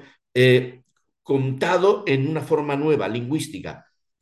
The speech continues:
Y en esta forma dotada de sí mismo, autoconsciente, en que la existencia es inmediatamente pensamiento, y en esta forma el contenido, el contenido, el espíritu, que ya tenía la religión, se convierte en concepto, pasa a ser concebido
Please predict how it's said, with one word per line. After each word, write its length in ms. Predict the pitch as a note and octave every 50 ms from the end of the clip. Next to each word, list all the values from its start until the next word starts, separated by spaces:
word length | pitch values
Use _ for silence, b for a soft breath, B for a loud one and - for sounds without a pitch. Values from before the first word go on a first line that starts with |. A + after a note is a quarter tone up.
| _ _ -
Y 120 | B2 B2+
en 40 | D3
esta 200 | F3 - G#3+ F#3
forma 280 | - F3 C#3 B2 A2 G#2+
dotada 400 | G2+ G#2+ G#2+ - C#3+ C#3+ C#3 B2+
de 100 | A#2+ A#2
sí 160 | A#2 - B2
mismo, 360 | B2+ C3 B2+ - F#2+ A2+ - -
autoconsciente, 800 | F2+ - - D2+ D2+ D#2+ E2 - - G#2+ G#2+ G#2+ G#2 F#2 - B B B B B
en 160 | B B2+ B2+
que 140 | B2+ B2 A2+
la 80 | A2 A2
existencia 560 | A2 - A2+ G#2+ - - D3+ D3 B2+ - G2
es 120 | A2+ - B2+
inmediatamente 600 | B2 B2+ A#2+ A2+ A2+ G#2 G2 F#2 G2 F2 G2 F2+
pensamiento, 720 | D#2+ F2+ E2 F2+ G2 A#2+ C#3 C#3 - F#3+ - - - _ _ _ _ _ _ _ _ _ _ _ _ _ _ _ _ -
y 140 | A#2+ G#2 A2+
en 40 |
esta 200 | B2+ C3+ - D#3
forma 440 | - D3 C#3 G#2 F2 E2 - - _ _
el 100 | - G2+ -
contenido, 760 | A2+ G#2 G2+ F2 G2+ A#2 D#3+ D#3 A2 A#2 C#3 - - b b b b b
el 100 | F#2 F#2
contenido, 580 | G2 F2+ E2+ G2 - A#2+ B2+ A#2 F2+ D#2+ - -
el 100 | F#2+ F2
espíritu, 600 | E2 - - - C3 B2+ A2 - - F#2 - B B B B B B
que 120 | - F2 C#2+
ya 200 | C#2+ F2+ E2+ -
tenía 260 | - F#2 F#2 F#2 F#2
la 120 | F#2 F2+
religión, 360 | F#2 F#2 F#2+ F#2 G#2+ A#2 C3 C3
se 140 | - B2+ -
convierte 380 | - F#2+ A2+ C3 C3 B2+ D#3+
en 100 | D3+ C#3
concepto, 420 | B2+ F#2+ F2+ - C3+ C3 C3 - -
pasa 180 | B2 B2 C3+
a 40 | C#3+
ser 160 | D#3 D#3+ D#3
concebido 540 | - C#3 B2+ B2+ B2 A#2+ C3+ D3 E3 - -